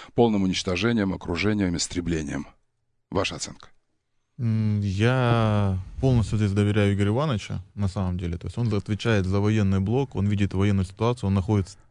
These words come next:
Speaker 2: на пике, наверное, всего сражения. А, поэтому мне, у меня поводов не доверять и как-то сомневаться в его оценках, конечно же, нет. А, со своей стороны я отвечаю за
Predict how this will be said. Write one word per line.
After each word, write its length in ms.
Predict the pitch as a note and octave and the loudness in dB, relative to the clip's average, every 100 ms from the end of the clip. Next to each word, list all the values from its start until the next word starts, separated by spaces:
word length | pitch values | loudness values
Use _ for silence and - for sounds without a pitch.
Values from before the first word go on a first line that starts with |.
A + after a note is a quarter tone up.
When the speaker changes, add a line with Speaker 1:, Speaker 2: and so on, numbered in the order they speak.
| G2+ F#2 | -2 2
Speaker 2:
на 200 | G2 G#2 | 2 0
пике, 460 | - A2 - F2+ - - - - _ - | 0 -4 -2 -6 -6 -20 -20 -20 _ -2
наверное, 420 | G2+ G2+ G2 F#2+ | 2 2 4 2
всего 340 | F2+ - G#2+ G2 | 0 0 0 0
сражения. 680 | F#2+ G2 G#2+ D3+ A#2 F2 F2 _ _ _ _ - | 0 -2 0 0 0 0 -4 _ _ _ _ -6
А, 300 | F#2 F2 F2 - | 0 2 0 0
поэтому 480 | G2 A#2+ A2+ G#2+ G2+ | 0 2 2 2 4
мне, 400 | G#2 A2+ G#2+ G2+ | 4 4 4 2
у 160 | - | 2
меня 200 | A2 B2 | 4 4
поводов 580 | A2+ C#3 D3+ C3 G2+ F2+ F#2+ | 4 4 4 4 2 0 0
не 180 | G#2 A#2 | 2 2
доверять 520 | G#2 G2+ G#2 C#3 C#3 | 4 4 4 2 2
и 80 | G2 | -2
как-то 300 | F#2+ F#2 F#2 | 0 -2 -2
сомневаться 580 | - G#2 A2 D3 E3 B2 | -2 0 2 0 -2 0
в 60 | |
его 400 | A2+ A2 G#2 F2 - | 2 4 4 2 -2
оценках, 540 | G#2 - F#3+ E3 G2 | -6 -2 -4 -2 -4
конечно 340 | - G#2+ A#2+ G#2+ | -2 -2 0 0
же, 100 | G2+ | 0
нет. 220 | F#2 F2 _ _ _ _ _ _ | 0 -2 _ _ _ _ _ _
А, 260 | F2+ F2+ F2 | 0 2 2
со 100 | A2 | 0
своей 240 | G#2 D#3+ | 2 2
стороны 360 | D3+ B2+ B2+ B2 | 2 2 2 4
я 160 | G#2 C3 | 4 4
отвечаю 440 | A#2 G#2+ A2+ G2+ | 2 0 2 4
за 400 | F2+ G#2 G2+ E2+ | 2 2 2 0